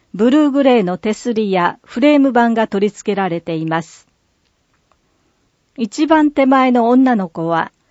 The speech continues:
白と水色ツートンカラーのフレンチスリーブのワンピースを着て、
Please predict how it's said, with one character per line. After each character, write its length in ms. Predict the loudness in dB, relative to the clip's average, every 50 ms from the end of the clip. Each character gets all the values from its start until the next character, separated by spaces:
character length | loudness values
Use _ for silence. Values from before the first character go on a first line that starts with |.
| _ _ _ _ _ _
白 400 | -20 -10 -4 -2 2 2 2 2
と 180 | 0 -2 -2 -2
水 360 | 0 -2 -4 -4 -2 -2 -2
色 260 | 0 0 0 0 -2
ツ 200 | -2 -4 -4 -4
ー 60 | -4 0
ト 180 | 0 2 2
ン 80 | 2 0
カ 160 | 0 0 0
ラ 160 | 2 2 0
ー 20 | 0
の 160 | -2 -4 -6
フ 140 | -4 0 2
レ 100 | 2 2
ン 80 | 2
チ 80 | 0 -2
ス 180 | -6 -10 -8 -4
リ 200 | -2 -2 -2 -2
ー 20 |
ブ 80 | -4 -4
の 160 | -4 -2 0
ワ 160 | 0 2 2
ン 80 | 0 -2
ピ 200 | -4 -6 -6 -6
ー 20 |
ス 240 | -8 -10 -8 -6 -6
を 100 | -6 -6
着 160 | -8 -14 -16
て、 300 | -10 -6 -6 -6 -6